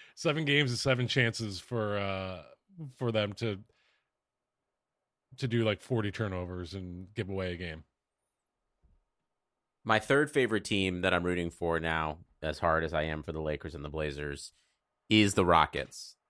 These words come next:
Speaker 2: The Rockets are America's bubble team.
Speaker 1: <laughs> Okay, so I missed the game, uh, with, between the Bucks, but obviously the Rockets beat the Bucks. Someone walk me through it.
Speaker 2: Um,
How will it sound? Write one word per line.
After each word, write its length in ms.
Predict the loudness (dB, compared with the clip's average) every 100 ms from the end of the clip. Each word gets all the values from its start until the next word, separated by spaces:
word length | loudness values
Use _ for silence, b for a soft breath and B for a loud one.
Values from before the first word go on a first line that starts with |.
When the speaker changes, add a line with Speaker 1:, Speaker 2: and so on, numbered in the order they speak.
| 0
Speaker 2:
The 80 |
Rockets 580 | 6 6 6 2 0 -8 0
are 680 | 4 8 8 8 8 4 0 -14 _ _ _ _ _ _ _ _ _ _
America's 500 | 2 6 6 6 2
bubble 280 | 2 2 2
team. 320 | -6 -8 -10 -16 _ _ _ _ _ _ _ -20 B B B -20 -6
Speaker 1:
<laughs> 80 | -6 -6 -14 B B B B
Okay, 340 | 6 8 8 6
so 240 | 6 6
I 300 | 8 10 10
missed 480 | 8 6 4 2 -6 -4
the 140 | 0
game, 340 | 2 4 2
uh, 300 | -2 0 0 0
with, 200 | -2 -4
between 280 | -2 -2
the 60 | -2
Bucks, 320 | 0 0 0
but 140 | 0 0
obviously 580 | -2 -4 -4 -4 -6 -12 -20 -20 -18 -18 -8
the 80 | 0
Rockets 400 | 0 0 -4 -4
beat 180 | -6
the 60 | -4
Bucks. 280 | -2 -2 0
Someone 460 | 0 0 -2 -4 -6
walk 320 | 0 0 0
me 80 | -4
through 240 | -4 -8
it. 80 | -10 -14 _ _ _ _ _ _ b b b b -20 2
Speaker 2:
Um, 320 | 6 6 2